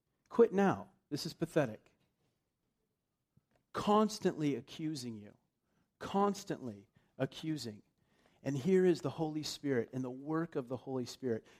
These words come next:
convincing you that you are righteous because of Christ, that you stand before God, that you have an advocate who speaks on your behalf. The Holy Spirit convinces us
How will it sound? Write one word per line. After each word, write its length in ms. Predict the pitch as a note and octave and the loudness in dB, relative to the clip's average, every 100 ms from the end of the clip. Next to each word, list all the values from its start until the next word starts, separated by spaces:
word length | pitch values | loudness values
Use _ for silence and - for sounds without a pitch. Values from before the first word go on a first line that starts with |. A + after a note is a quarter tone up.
| - | -8
convincing 920 | - D3 B2+ - G3 G3+ - G3 F3 | 0 0 0 0 0 0 0 2 0
you 280 | D3 D#3+ D#3 | -2 0 2
that 160 | C#3 B2 B2+ | 2 -2 -6
you 320 | C#3 F#3+ G3+ | -6 0 2
are 180 | E3 C3 | 2 0
righteous 800 | C3 D3 E3+ G3 - C#3 A#2 | -4 0 2 2 0 -4 -4
because 340 | - C3 C#3+ A#2+ | -6 -4 -4 -6
of 100 | A#2 | -8
Christ, 600 | - B2 G2+ - - - _ _ _ _ _ _ _ _ _ _ _ _ _ _ | -2 -2 -2 -14 -18 -20 _ _ _ _ _ _ _ _ _ _ _ _ _ _
that 100 | D3 | 0
you 140 | E3 F#3+ | 0 0
stand 680 | - - D#3 F3 G3 F#3+ | -4 0 2 4 4 4
before 420 | D3+ C#3+ - C#3 C3 | 0 -4 -2 -2 -2
God, 400 | C3 B2 G#2 G2+ _ _ _ | -2 -2 -2 -10 _ _ _
that 140 | - D#3 | -2 4
you 100 | G3 | 6
have 160 | F#3 | 6
an 140 | E3 D#3 - | 4 2 0
advocate 760 | E3 F3 F#3+ D3+ E3 - B2 B2 | 4 6 6 4 0 4 2 0
who 60 | |
speaks 580 | C3 - - F#3 F3+ - | -6 -6 -4 -4 -4 -4
on 160 | D#3 C#3+ | -4 0
your 140 | C#3 | 2
behalf. 440 | C3+ B2 D#3+ C#3+ - - - - | 2 4 6 4 0 -20 -8 0
The 80 | |
Holy 320 | D3+ F3+ A3+ G#3 | 2 4 4 2
Spirit 480 | - A3 A3+ D#3 | -2 2 4 4
convinces 680 | - D3+ C3+ A3 A#3+ - A#2 | -2 -4 2 4 4 0 -2
us 360 | A#2+ G2 - | -2 -4 -16